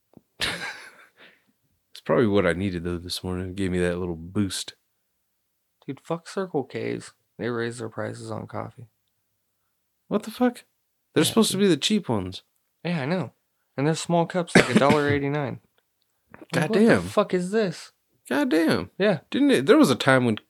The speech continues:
Speaker 1: cup of coffee was fifty fucking cents. And that was considered expensive to the old guys. Like, what the fuck is this? Used to be able to drop a dime on the fucking co-,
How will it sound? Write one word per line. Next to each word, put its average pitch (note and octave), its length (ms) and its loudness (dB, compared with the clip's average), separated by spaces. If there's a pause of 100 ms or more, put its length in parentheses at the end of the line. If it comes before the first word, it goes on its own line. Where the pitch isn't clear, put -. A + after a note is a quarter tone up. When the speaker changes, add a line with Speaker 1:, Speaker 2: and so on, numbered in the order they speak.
(160)
Speaker 1:
cup C3+ 120 0
of G#2 80 -10
coffee A#2+ 300 -2
was G2 140 -8
fifty C#3+ 340 4
fucking A#2 340 -6
cents. B2+ 400 -2 (800)
And G#2+ 120 4
that B2 100 8
was B2 140 2
considered B2+ 440 2
expensive A#2 720 0
to C3 100 2
the A2 120 4
old A2 260 4
guys. B2+ 320 -2
Like, A2 160 -4 (140)
what - 140 -6
the G#3+ 100 -4
fuck E3+ 260 -2
is D3 140 4
this? C#3 300 2 (1000)
Used C#3 160 -2
to - 80 -8
be D#3 80 8
able D#3 120 6
to C3+ 60 -2
drop D#3 260 -6
a - 40 0
dime G3+ 380 8
on G3 100 6
the F3 60 0
fucking F3+ 400 2
co-, F#3+ 200 -4